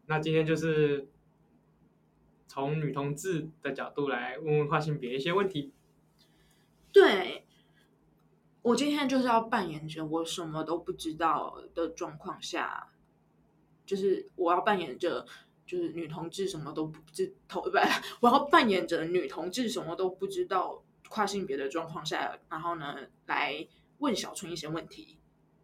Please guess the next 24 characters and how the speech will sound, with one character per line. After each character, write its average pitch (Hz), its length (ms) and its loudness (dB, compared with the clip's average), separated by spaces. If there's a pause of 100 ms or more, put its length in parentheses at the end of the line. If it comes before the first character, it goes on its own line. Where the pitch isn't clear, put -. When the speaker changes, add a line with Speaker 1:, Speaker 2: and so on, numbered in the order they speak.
(1600)
Speaker 2:
好 - 80 -14
吗？ 175 160 -8 (320)
Speaker 1:
这 180 80 -2
么 160 100 4
直 135 160 -4
白？ 139 280 -8 (320)
Speaker 2:
哦， 339 140 8 (100)
这 415 140 6
么 415 100 8
直 277 100 6
白 277 160 12
吗？ 254 120 10
太 302 140 10
直 254 120 4
白 240 160 8
了。 233 200 6
那 392 200 10
我 214 240 10
今 269 280 0
天， 285 300 8 (100)
<laughs> 330 200 12
没 254 60 10
有 254 80 12
啦。 - 320 12